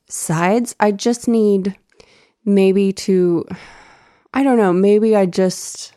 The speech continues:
it wasn't seeming this way to me, but did you feel like it was enough of watching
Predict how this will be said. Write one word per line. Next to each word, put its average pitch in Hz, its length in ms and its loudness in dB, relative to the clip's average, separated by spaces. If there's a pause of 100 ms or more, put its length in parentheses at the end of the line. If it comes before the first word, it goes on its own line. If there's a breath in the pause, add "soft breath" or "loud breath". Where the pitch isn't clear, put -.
it 190 100 0
wasn't 180 400 -2
seeming 175 340 0
this 170 220 -4
way 170 140 0
to 185 140 -6
me, 165 200 0
but 165 200 -6
did 208 200 -2
you 233 100 0
feel 175 360 -2
like 170 260 -2
it 156 120 -2
was 151 320 -4 (580 soft breath)
enough 175 500 0
of 160 460 -4 (240)
watching 165 600 -2